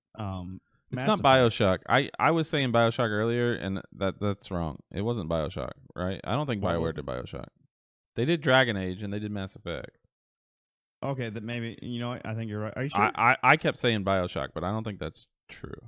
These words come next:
Speaker 2: I think just 'cause they're called BioWare, I said BioShock. <laughs> I think I was getting that confused in my head.
Speaker 1: See, but even before you said that, I always thought they did BioShock.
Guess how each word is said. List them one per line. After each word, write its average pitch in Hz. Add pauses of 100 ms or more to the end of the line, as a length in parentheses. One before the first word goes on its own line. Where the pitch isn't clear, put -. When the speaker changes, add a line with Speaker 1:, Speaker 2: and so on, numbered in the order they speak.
(600)
Speaker 2:
I 107
think 117
just 117
'cause 113
they're 107
called 98
BioWare, 82
I 87
said 87
BioShock. 73 (180)
<laughs> -
I 104
think 120
I 98
was 98
getting 98
that 87
confused 73
in 53
my 57
head. -
Speaker 1:
See, 165
but 127 (220)
even 160
before 147
you 120
said 156
that, 98
I 98
always 98
thought 98
they 104
did 90
BioShock. 87